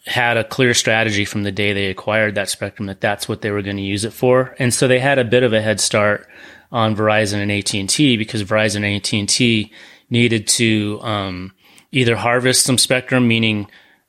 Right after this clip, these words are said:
um, get rid of three G and four G on some spectrum they were already using to make it available for five G, or wait until they had access to the new spectrum they'd acquired, like the C-band or the millimeter wave s-, spectrum to, um,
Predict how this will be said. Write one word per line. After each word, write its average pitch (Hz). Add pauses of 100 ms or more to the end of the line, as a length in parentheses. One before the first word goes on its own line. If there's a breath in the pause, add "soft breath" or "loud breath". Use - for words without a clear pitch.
(300)
um, 101
get 120
rid 113
of 113
three 117
G 117
and 113
four 117
G 113
on 107
some -
spectrum 110
they 107
were 107
already 113
using 135
to -
make 110
it 101
available 107
for -
five 143
G, 143
or 127
wait 120
until 120
they 110
had 104
access 107
to -
the 113
new 110
spectrum 110
they'd 101
acquired, 104
like 101
the 127
C-band 107 (400 loud breath)
or 120
the 107
millimeter 107
wave 101
s-, -
spectrum 107
to, 110
um, 104